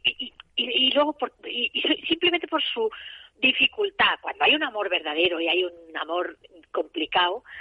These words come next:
siempre cuesta mucho conseguirlo, ¿no? Y, y el panetón es la masa más complicada que hemos visto jamás. O sea, eh, como no estés muy pendiente, primero no, no hay turnos, o sea, no puede, un panetón no lo puede hacer algo, alguien basado en un turno de, de trabajo de ocho horas,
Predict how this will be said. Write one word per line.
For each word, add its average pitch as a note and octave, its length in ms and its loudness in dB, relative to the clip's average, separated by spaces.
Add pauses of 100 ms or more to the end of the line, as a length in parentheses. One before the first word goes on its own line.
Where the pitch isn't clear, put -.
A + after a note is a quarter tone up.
(380)
siempre F#3 220 0
cuesta G3 280 -2
mucho E3+ 340 -2
conseguirlo, D3 580 -4
¿no? F#3+ 160 2
Y, E3+ 420 -4
y F#3 120 2
el E3 100 2
panetón F3+ 420 0
es C4 100 0
la G3 140 6
masa B3 300 0
más C4 340 4
complicada C4+ 760 2 (340)
que G#3 100 4
hemos G3 220 -2
visto G#3+ 300 2 (420)
jamás. E3+ 360 2 (100)
O - 20 -4
sea, D#3+ 300 4
eh, E3+ 240 -10
como F3+ 240 0
no G#3 100 4
estés B3 280 0
muy A#3+ 160 2
pendiente, A3 440 0
primero G#3 300 4
no, G#3 260 -2
no A3 80 2
hay A#3+ 80 4
turnos, G#3 480 0
o F#3 60 -2
sea, F3+ 180 4 (480)
no A3 140 -2
puede, B3 320 4 (440)
un B3 80 -16
panetón B3 340 0
no A#3+ 140 -2
lo A3 120 4
puede G#3+ 180 4
hacer G#3+ 160 2
algo, G3+ 320 2
alguien G#3 320 2
basado F#3+ 340 2
en F#3 80 -4
un F3+ 120 -16
turno F#3 340 -2
de, E3+ 300 4 (240)
de F#3+ 120 2
trabajo F#3 380 2
de F3 100 4
ocho E3+ 220 -2
horas, D#3 240 2